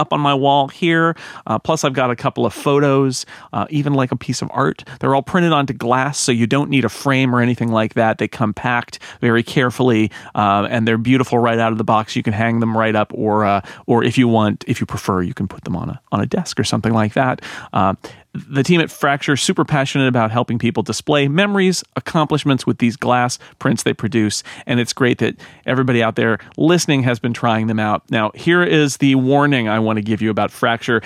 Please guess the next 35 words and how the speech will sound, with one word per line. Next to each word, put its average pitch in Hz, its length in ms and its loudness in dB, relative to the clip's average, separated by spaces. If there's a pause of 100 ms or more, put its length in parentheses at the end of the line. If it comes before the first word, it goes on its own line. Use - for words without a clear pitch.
(220)
Every 160 240 2
Fracture 143 440 -2
is 127 140 -2
printed - 480 -2
and 127 140 -2
hand-assembled 131 600 0
in 135 200 2
the 123 180 4 (160)
Fractory. 139 920 0
I 123 100 -4
got 123 180 0
it 120 40 0
right 123 200 2
this - 160 -2
time. 113 160 0
It's 110 140 -6
not 139 100 0
a 147 40 -2
factory, 190 420 0
it's - 80 -2
a - 40 -2
Fractory, 135 560 0
'cause 123 160 -2
it's 120 120 -4
Fracture, 170 480 -2
you 113 120 2
see. 107 200 -2
It's 101 100 -4
a 117 60 -6
Fracture 151 340 -2
Fractory. 107 580 -2 (360)
It's - 640 -4
Fracture - 580 -2
Fractory 151 720 0
Factory. 185 540 2